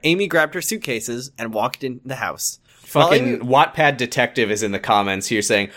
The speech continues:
Speaker 2: "Uh, it's not a condo. He got them the basement apartment."
Speaker 1: Oh my god, Wattpad detective. Is that their name?
Speaker 2: No,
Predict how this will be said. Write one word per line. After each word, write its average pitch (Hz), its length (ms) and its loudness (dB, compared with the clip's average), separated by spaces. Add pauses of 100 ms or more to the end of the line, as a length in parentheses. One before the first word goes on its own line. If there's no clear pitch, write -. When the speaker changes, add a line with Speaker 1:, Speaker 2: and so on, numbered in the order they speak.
(160)
Speaker 2:
"Uh, 151 240 4
it's 160 200 0
not 170 160 4
a 165 60 4
condo. 147 540 4
He 147 140 0
got 143 220 2
them 151 120 0
the 131 100 0
basement 135 420 0
apartment." 113 600 0 (160)
Speaker 1:
Oh 226 200 6
my 160 200 4
god, 156 440 4
Wattpad 139 440 2
detective. 135 680 0
Is 131 120 -2
that 160 160 2
their 147 120 4
name? 127 420 0 (160)
Speaker 2:
No, 127 200 0